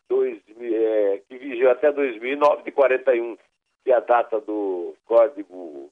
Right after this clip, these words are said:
Penal, até dois mil e nove, quando foi mudada com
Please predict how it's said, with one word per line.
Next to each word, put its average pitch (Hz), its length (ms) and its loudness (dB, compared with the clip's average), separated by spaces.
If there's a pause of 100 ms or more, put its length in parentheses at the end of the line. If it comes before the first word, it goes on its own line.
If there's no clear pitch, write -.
Penal, 101 460 0
até 120 600 2 (520)
dois 123 180 4
mil 123 140 -6
e 127 40 -8
nove, 120 360 2
quando 113 260 -8
foi 120 180 -4
mudada 117 540 0
com 110 380 -12